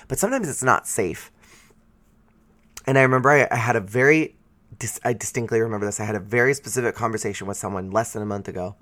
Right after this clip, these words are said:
where they, they said, "My parents are really conservative, and I live in a really conservative town, and I don't think it's gonna go well, but I really want them to know, and I, I just don't know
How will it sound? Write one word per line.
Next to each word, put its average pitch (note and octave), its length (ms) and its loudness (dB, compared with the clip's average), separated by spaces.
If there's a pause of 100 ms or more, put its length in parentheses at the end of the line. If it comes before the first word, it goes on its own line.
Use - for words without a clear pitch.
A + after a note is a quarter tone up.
(480)
where C3 140 4
they, A#2+ 300 2 (100)
they B2+ 160 2
said, G#2+ 360 0 (600)
"My A2+ 140 -4
parents E3 420 2
are C3+ 60 0
really B2+ 180 2
conservative, A2+ 960 2 (160)
and G#2 680 -2 (140)
I A#2 80 4
live A#2+ 180 2
in A#2+ 80 0
a A#2+ 60 0
really A#2 180 2
conservative G2+ 560 -6
town, C3+ 460 4
and G#2+ 200 -4
I G2+ 60 -2
don't B2 320 0
think B2 120 -4
it's - 120 -6
gonna A2+ 200 -2
go G#2+ 120 -2
well, G#2 240 2
but G2+ 140 -4
I G2+ 40 0
really B2 280 0
want G#2+ 240 -2
them G2+ 220 -2
to - 160 -12
know, G#2+ 500 0 (840)
and A2 440 2
I, A#2 240 2
I B2+ 80 2
just A2+ 200 -4
don't A2+ 240 0
know A2 360 2